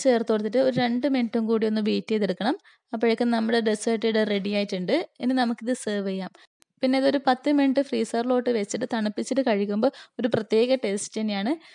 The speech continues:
അപ്പോൾ തണുപ്പിക്കാതെ നമ്മുടെ ഫ്രഷ് ക്രീമൊക്കെ എന്തായാലും ഒരു തണുപ്പ് ഉണ്ടാവുമല്ലോ, ആ ഒരു തണുപ്പിൽ കഴിക്കുമ്പോഴും നല്ല ടേസ്റ്റ് തന്നെയാണ്. പിന്നെ ഇത് സെർവ് ചെയ്യുന്ന സമയത്ത് നമുക്ക് ഇതിലോട്ട് കുറച്ച് ഡ്രൈ ഫ്രൂട്ട്സ് ഒക്കെ ചേർത്ത് കൊടുക്കാം. ഞാനിപ്പം ഇവിടെ, ഏ, കുറച്ച് കാഷ്യൂ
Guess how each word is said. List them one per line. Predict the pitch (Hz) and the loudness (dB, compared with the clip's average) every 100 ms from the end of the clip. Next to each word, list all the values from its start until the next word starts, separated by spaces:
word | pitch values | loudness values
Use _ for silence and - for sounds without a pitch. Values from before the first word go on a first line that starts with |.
| _ | _
അപ്പോൾ | - 254 | -6 2
തണുപ്പിക്കാതെ | 269 247 240 262 277 277 294 | 4 4 0 0 4 4 4
നമ്മുടെ | 254 247 - | 4 2 0
ഫ്രഷ് | 220 - | -2 -2
ക്രീമൊക്കെ | 233 240 240 262 | 0 2 2 2
എന്തായാലും | 240 226 240 | 0 2 0
ഒരു | 240 240 | 0 0
തണുപ്പ് | 208 202 220 | 0 0 -2
ഉണ്ടാവുമല്ലോ, | 202 185 185 190 208 | 0 0 0 2 2
ആ | 262 | 4
ഒരു | 254 | 2
തണുപ്പിൽ | 247 220 226 240 | 0 -2 -2 -2
കഴിക്കുമ്പോഴും | 226 202 202 214 208 247 247 | -2 -4 -4 -4 -2 -2 -2
നല്ല | 220 214 | -2 -2
ടേസ്റ്റ് | 208 202 - | -4 -4 -4
തന്നെയാണ്. | 214 208 311 - _ _ _ _ _ _ 277 | -2 0 -2 -4 _ _ _ _ _ _ -2
പിന്നെ | 269 269 | 0 2
ഇത് | 285 277 | 0 2
സെർവ് | 254 247 254 | 2 4 4
ചെയ്യുന്ന | 262 262 262 | 2 0 -2
സമയത്ത് | 247 226 220 254 | -2 -2 -2 -2
നമുക്ക് | 233 220 240 | -2 -4 -4
ഇതിലോട്ട് | 226 208 208 247 240 | -2 -2 -2 -2 -2
കുറച്ച് | - 220 | -4 -4
ഡ്രൈ | 214 208 202 | -2 -2 -2
ഫ്രൂട്ട്സ് | 226 208 220 | -4 -4 -6
ഒക്കെ | 220 220 | -4 -2
ചേർത്ത് | 214 190 196 | -2 -2 -4
കൊടുക്കാം. | 190 202 247 226 | -4 -2 -2 -2
ഞാനിപ്പം | 208 208 220 214 | -4 -6 -6 -8
ഇവിടെ, | 202 202 254 - - _ | -6 -4 -6 -8 -20 _
ഏ, | 214 214 | -8 -4
കുറച്ച് | - - 233 | -4 -4 -2
കാഷ്യൂ | 220 214 226 | -2 -2 -2